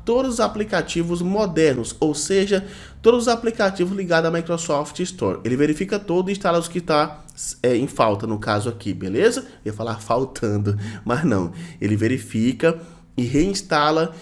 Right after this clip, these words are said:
o que está, no caso aqui, fora do sistema que foi removido, por exemplo. Tudo de forma simples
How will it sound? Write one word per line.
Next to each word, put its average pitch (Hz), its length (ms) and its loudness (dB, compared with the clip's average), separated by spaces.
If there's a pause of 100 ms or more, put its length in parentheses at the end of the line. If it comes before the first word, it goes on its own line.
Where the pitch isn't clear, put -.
(260)
o 120 80 -4
que 117 160 -8
está, 131 500 -2
no 117 160 -4
caso 110 300 -2
aqui, - 160 -10
fora 131 380 2
do 120 180 0
sistema 123 480 -4
que 139 140 -8
foi 127 260 -2
removido, 123 800 0 (420)
por 131 140 6
exemplo. 104 460 2 (360)
Tudo 277 680 4
de 202 160 -4
forma 185 540 2
simples 185 760 -2